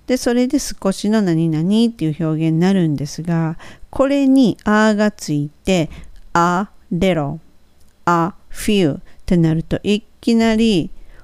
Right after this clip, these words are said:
ほとんどないっていう意味になるんですね。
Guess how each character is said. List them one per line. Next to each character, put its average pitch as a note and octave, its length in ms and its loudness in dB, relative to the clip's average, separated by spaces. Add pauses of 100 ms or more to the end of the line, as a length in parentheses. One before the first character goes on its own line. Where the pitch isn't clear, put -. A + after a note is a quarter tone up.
ほ - 240 0
と C4 240 0
ん A#3 100 0
ど D#3 140 2
な C#3+ 280 4
い G3+ 160 4
っ G#3 40 -6
て - 280 -8
い D3 160 -4
う D3+ 60 -6
意 D#3 80 -4
味 E3 140 -2
に D#3+ 160 0
な D#3 160 0
る E3 180 0
ん D#3+ 80 0
で D#3+ 140 -2
す - 120 -6
ね。 E3+ 460 2